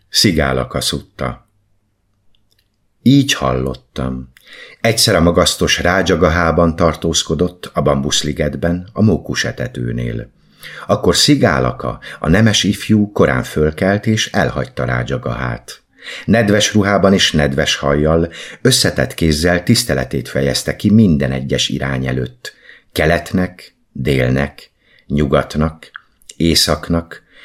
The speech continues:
a zenitnek és a nadírnak. A magasztos pedig korán kelt, felöltözött, vette felső ruháját és alamizsnás csészéjét,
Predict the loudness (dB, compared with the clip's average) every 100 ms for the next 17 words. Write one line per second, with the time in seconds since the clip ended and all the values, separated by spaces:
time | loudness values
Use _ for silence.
0 | -20 -8 -4 0 2 4 2 0 -2 -2
1 | -8 -4 -2 0 -2 -2 -6 -8 -8 -12
2 | -14 -20 _ _ _ _ _ -20 -18 -16
3 | -4 2 4 4 2 2 2 2 2 2
4 | 2 2 0 -2 -2 0 -2 -8 -14 -4
5 | -2 0 -2 -2 0 -2 -4 -20 -18 -18
6 | -4 -2 -2 -2 -4 0 0 2 2 2
7 | 2 2 4 4 0 -4 -6 -6 0 2
8 | 4 2 2 0 -2 -4 -2 0 0 0
9 | -2 -4